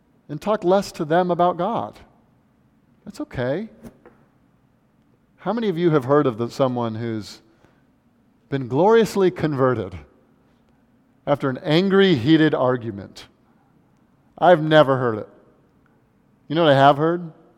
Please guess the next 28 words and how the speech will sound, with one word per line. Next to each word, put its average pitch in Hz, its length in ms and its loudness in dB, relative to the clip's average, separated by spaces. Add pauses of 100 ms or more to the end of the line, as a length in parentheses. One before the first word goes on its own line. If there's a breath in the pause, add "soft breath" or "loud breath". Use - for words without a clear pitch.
(500)
People 139 240 -2
coming 139 380 -2
to 135 80 -4
the 123 60 -4
Lord 123 420 -2 (1200)
after 143 240 2
someone 175 280 0
faithfully 180 400 2
has 123 80 -4
presented 160 360 0
the 139 60 -2
gospel. 147 720 0 (680)
Maybe 202 220 0
they, 160 200 4
so 180 140 -2
they 160 120 6
know 160 280 6
it, 175 100 4
they've 165 140 0
heard 160 220 0
it. 120 160 -6 (1500)
But 185 120 -4
after 233 260 2
they 175 100 6
were 151 120 2
resistant, 147 840 0
it 185 120 -2
was, 170 480 -2